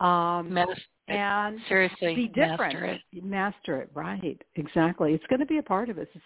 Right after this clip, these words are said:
Speaker 1: pretty amazing. But it,
Speaker 2: It
Speaker 1: it is
Speaker 2: already
Speaker 1: gonna hurt
Speaker 2: is.
Speaker 1: some.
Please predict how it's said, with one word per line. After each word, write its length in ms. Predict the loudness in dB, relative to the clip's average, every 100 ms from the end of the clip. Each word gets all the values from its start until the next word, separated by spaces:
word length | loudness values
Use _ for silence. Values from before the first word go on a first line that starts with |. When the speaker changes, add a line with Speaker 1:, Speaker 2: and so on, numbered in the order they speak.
| -8
Speaker 1:
pretty 200 | -4 -4
amazing. 520 | -4 -4 -6 -10 -12 _ _ _ _ _ _
But 220 | -2 2
it, 100 | 4
Speaker 2:
It 20 |
Speaker 1:
it 20 | 6
is 40 |
Speaker 2:
already 360 | 6 6 4 2
Speaker 1:
gonna 140 | 4
hurt 420 | 4 4 2 0
Speaker 2:
is. 40 |
Speaker 1:
some. 120 | -2